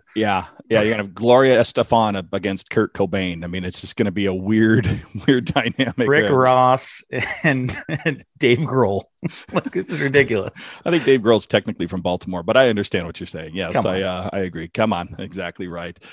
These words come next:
Speaker 1: All right, well, that was fifteen minutes on Xavier Howard. I, I don't know if there's any other news going on here, but, uh, we spent fifteen minutes figuring out where Xavier Howard should spend the rest of his <laughs> career,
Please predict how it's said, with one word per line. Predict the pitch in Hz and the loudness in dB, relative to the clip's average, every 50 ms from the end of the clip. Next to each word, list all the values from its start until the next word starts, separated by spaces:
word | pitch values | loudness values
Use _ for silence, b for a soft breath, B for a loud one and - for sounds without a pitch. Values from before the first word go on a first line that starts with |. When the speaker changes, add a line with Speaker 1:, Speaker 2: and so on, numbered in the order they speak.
| B B B B B | B B B B B
Speaker 1:
All | - 151 185 202 | 0 2 4 6
right, | 175 147 - - 131 | 6 6 4 4 6
well, | 143 143 139 135 | 6 6 6 6
that | - - | 4 2
was | 220 175 - | 2 0 0
fifteen | - 151 165 - - - 143 135 | 0 -2 -2 0 -2 -2 -2 0
minutes | 143 151 156 - 123 | 0 -2 0 0 0
on | 110 104 101 | 0 0 0
Xavier | 98 110 117 110 117 110 101 | 0 0 0 2 0 0 0
Howard. | 101 110 120 123 104 101 98 | 0 2 2 2 2 2 2
I, | 98 104 98 - 110 | 2 2 2 2 2
I | |
don't | 120 139 139 | 0 2 2
know | 127 | 2
if | - | 2
there's | - 104 95 | 0 0 0
any | 107 113 117 | 0 0 2
other | 117 110 95 | 2 0 0
news | 87 90 101 120 123 101 | 0 -2 -2 -2 -2 -2
going | 90 110 113 117 107 95 104 | -2 -2 -2 0 -2 -2 -2
on | 117 135 127 | -2 -2 -2
here, | 104 92 92 92 | -2 -4 -4 -4
but, | 87 101 98 - - 101 | -4 -4 -4 -4 -2 -2
uh, | 95 95 95 | -2 0 0
we | 95 104 | -2 -4
spent | - - - 117 - | -2 -2 -2 -2 -2
fifteen | - - 143 143 - - - - 143 143 123 | -2 -2 -2 -2 -2 -2 -2 0 0 2 2
minutes | 131 131 107 98 95 - | 2 2 2 0 -2 -2
figuring | - - 113 98 107 110 107 | -2 0 0 0 0 0 0
out | 101 101 - | 0 2 4
where | 101 117 113 | 4 4 4
Xavier | 104 104 110 107 101 98 | 4 4 2 2 2 2
Howard | 101 104 107 104 101 95 - | 0 2 2 2 2 2 0
should | - - - | -6 -12 -10
spend | - - 107 107 104 98 | -2 2 2 2 2 2
the | 95 | 0
rest | 92 95 101 - - | 0 0 0 0 -2
of | 101 90 | 0 2
his | 101 92 - | 2 2 0
<laughs> | |
career, | - - - - - 98 92 123 107 104 104 - | -2 -4 -4 -2 0 0 2 4 4 4 2 2